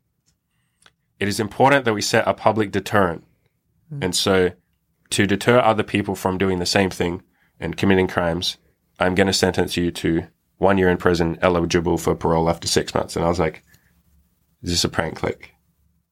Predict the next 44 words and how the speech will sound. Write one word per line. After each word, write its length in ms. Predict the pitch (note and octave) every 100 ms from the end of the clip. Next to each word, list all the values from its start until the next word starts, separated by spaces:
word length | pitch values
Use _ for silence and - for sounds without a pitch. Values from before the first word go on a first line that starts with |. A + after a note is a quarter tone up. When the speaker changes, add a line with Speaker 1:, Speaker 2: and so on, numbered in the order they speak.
| -
Speaker 1:
but 100 | F#2+
in 120 | G#2
that 160 | A#2+ A2+
moment, 260 | A2+ G2+
it 40 | G2
was 120 | F#2
like, 160 | F2+
"Okay, 180 | G2 G2
acceptance." 520 | F2+ - D#2+ D#2 D#2+
Like, 120 | F#2+ G#2+
immediately 520 | A2+ A#2+ A#2+ B2 A2+
as 80 | G2+
he 80 |
said 240 | G2 F#2+ F2+
that, 160 | A2
like, 160 | A2 F#2+
it 60 | G#2+
was 120 | G#2
like 160 | A#2
I 60 | A#2
was 180 | A2 -
hearing, 280 | G#2+ G#2+ G#2 - -
the 140 | G#2
second 400 | A#2 - D3+ E3
he 140 | C#3+ D3+
said 180 | D3
the 80 | B2
word 200 | A#2 G#2+
"however," 600 | - G2+ F#2 F#2+ C#3 F#3+ - - _
Speaker 2:
Mm. 100 | C#3
Speaker 1:
my 140 | A2+ G2+
brain 340 | F#2+ G#2 G2+
went 160 | G2 G2
into, 260 | F#2+ G2+
like, 200 | F#2 F2
on 140 | G2 F#2+
this 180 | A2 -
map, 220 | F#2+ C3
my 100 | G2
brain 260 | E2+ G2+
in-, 140 | G2+ G2
went 180 | G2 G2
into 240 | F#2 F2+
acceptance. 680 | E2+ - E2 - F2+ -